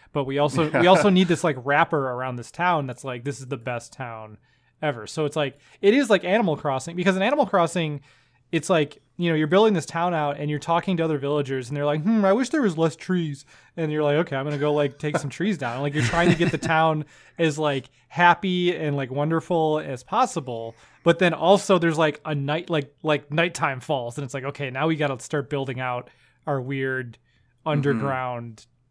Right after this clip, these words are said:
Speaker 1: murder dungeons or whatever." And then, you know, in the middle of all that,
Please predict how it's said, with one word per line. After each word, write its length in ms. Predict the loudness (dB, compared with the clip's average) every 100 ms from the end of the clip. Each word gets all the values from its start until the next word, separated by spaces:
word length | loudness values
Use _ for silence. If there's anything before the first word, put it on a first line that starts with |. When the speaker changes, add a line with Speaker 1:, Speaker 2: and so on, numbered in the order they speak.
| -8
Speaker 1:
murder 360 | 0 2 2
dungeons 520 | 0 -4 -4 -8 -10 -16
or 140 | -18
whatever." 460 | -16 -18 -20 -20 -20 _ _ _ _ _ _
And 180 | -4 -2
then, 300 | -2 -4 -6 -4
you 100 | -2
know, 140 | 0
in 120 | 0
the 60 | 0
middle 240 | 2 2
of 80 | 0
all 140 | -2
that, 420 | 0 2 0 -2